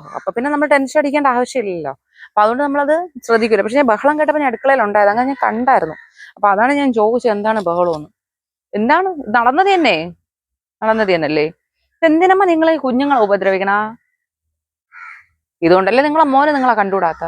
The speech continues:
ചേട്ടന് സത്യമായിട്ട് അവരോട് ഒരു, ഞാൻ ഈ, ഈ സ്നേഹമൊക്കെ കാണിക്കുമ്പോഴേക്കും ഞാൻ അത് അങ്ങനെ നിങ്ങളെല്ലാരും കേൾക്കവേം കാണക്കേം തന്നെയാണ് പറയുന്നത്. ചേട്ടൻ ഒരു സിമ്പതി ഒന്നും തോന്നൂല. ചേട്ടൻ പിന്നെ അമ്മയാണ്, അമ്മ എന്നുള്ള ആ ഒരു, എന്നെ പ്രസവിച്ച അമ്മ,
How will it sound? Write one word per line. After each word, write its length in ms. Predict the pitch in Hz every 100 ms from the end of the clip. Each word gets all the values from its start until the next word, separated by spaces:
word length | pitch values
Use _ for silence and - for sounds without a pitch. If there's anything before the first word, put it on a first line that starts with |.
| 180 - - _ _ _ _ _ _ _ -
ചേട്ടന് 460 | 269 285 330 381 381
സത്യമായിട്ട് 440 | 370 - 349 339 339
അവരോട് 220 | 320 320 311
ഒരു, 120 | 294 302 269
ഞാൻ 120 | 269 302 294
ഈ, 20 | 294 262
ഈ 20 | 262
സ്നേഹമൊക്കെ 400 | - 269 254 262 269
കാണിക്കുമ്പോഴേക്കും 540 | 262 247 262 254 254 294
ഞാൻ 80 | 349
അത് 100 | 294 262
അങ്ങനെ 220 | 262 320 330 - - - 214
നിങ്ങളെല്ലാരും 480 | 247 294 262 277 302
കേൾക്കവേം 420 | 269 226 247 285 269
കാണക്കേം 340 | 233 240 285 277
തന്നെയാണ് 240 | 277 277 247
പറയുന്നത്. 240 | 214 202 208
ചേട്ടൻ 300 | 220 240 311
ഒരു 80 | 320 311
സിമ്പതി 300 | 294 269 277
ഒന്നും 120 | 269 240
തോന്നൂല. 320 | 202 170 147 147 - _ - _ -
ചേട്ടൻ 340 | 170 254 415 453
പിന്നെ 140 | 320 294
അമ്മയാണ്, 560 | 269 339 330 208 185 214 - - -
അമ്മ 180 | 214 240 294
എന്നുള്ള 220 | 269 226 214
ആ 60 | 208
ഒരു, 120 | 208 - _ _ - 220
എന്നെ 240 | 233 240 240 220
പ്രസവിച്ച 420 | 196 - 185 180 226
അമ്മ, 280 | 165 160 180